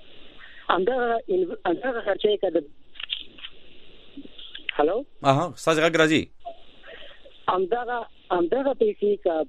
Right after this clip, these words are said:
Speaker 1: په هغه کې انویسټ کړي وای، آه، سکولونو کې انویسټ کړي وای، فټه کې خو ښکلي ښکلي کلیجونه جوړ کړي وای، موږ په رچنار کې صرف او صرف یک یو ډیګري کالج ده.
Speaker 2: مهم.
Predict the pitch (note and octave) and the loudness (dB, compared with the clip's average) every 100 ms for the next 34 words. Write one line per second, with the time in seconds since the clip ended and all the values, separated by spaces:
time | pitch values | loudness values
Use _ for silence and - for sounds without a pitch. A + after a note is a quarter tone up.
0 | - D#3+ A#3+ C4+ A#3+ G3 E3 - - A3+ | 0 0 2 2 2 2 0 -2 -2 0
1 | G#3+ G3 F3+ - - - - - C4+ - | 2 2 2 -2 -14 -20 -6 0 2 2
2 | - D#3 B3 G#4 F4 F#4 E4 D#4+ - - | 2 2 4 2 2 2 2 -2 0 0
3 | - D4 C4 C#4 - - - - - - | 2 2 0 -6 -18 -20 -18 -18 -18 -6
4 | - F#3 F3+ D3+ D#3 - D#3+ - - - | 0 2 2 0 -2 0 0 2 0 0
5 | E3 D#3+ - C#4 - F#3+ E3+ D#3 - D3+ | 0 0 2 0 2 2 2 -2 -4 0
6 | C#3+ C3 C3 - - - - E3 A#3 B3+ | 2 2 -2 -8 -14 -14 0 2 4 2
7 | A3+ A3 A3+ A#3 A3+ G#3+ G#3 - A#3 A3 | 0 0 0 0 0 0 -2 2 2 4
8 | G#3 - F#3+ F#3 - G3 A3+ G3+ E3+ D#3+ | 0 2 0 0 -2 -4 2 2 4 4
9 | D3+ D3 C#3 B2 A2+ G#2+ - - - - | 2 2 2 2 0 -4 -6 -20 -14 -8
10 | A2+ G2 | -6 -6